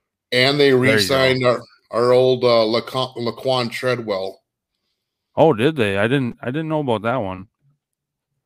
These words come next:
Speaker 1: And if you didn't remember, they signed Brandon Scherff to a three-year, fifty, forty-nine point five million dollar deal.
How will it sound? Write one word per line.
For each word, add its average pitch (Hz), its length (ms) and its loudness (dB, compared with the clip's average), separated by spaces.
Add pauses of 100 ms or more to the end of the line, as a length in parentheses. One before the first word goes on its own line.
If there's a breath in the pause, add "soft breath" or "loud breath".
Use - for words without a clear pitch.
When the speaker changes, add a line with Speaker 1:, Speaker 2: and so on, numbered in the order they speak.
(120)
Speaker 1:
And 110 340 -4
if 110 240 -2
you 123 80 -2
didn't 120 240 2
remember, 120 560 2
they 117 220 2
signed 120 440 2
Brandon 123 480 4
Scherff 135 500 0
to 120 180 0
a 113 40 -2
three-year, 123 500 -2
fifty, 123 500 -2
forty-nine 120 640 0
point 113 300 -4
five 110 300 0
million 107 300 -2
dollar 98 280 -4
deal. 92 460 -10